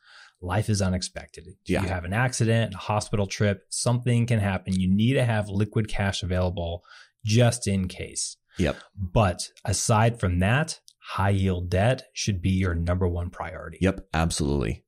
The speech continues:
Speaker 2: It's attack that first. If you've got credit cards that have sixteen percent, that's a,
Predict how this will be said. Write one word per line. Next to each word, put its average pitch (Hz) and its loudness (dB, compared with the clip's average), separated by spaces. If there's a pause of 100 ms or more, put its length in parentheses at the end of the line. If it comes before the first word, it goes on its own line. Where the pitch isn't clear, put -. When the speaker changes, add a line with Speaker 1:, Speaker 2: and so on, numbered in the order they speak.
Speaker 2:
It's - -6 (120)
attack 92 0
that 80 0
first. 76 -2
If 82 -2
you've 190 2
got 160 0
credit 131 0
cards 85 0
that 80 2
have 73 -2
sixteen - -2
percent, 78 -6 (540)
that's 160 0
a, 85 2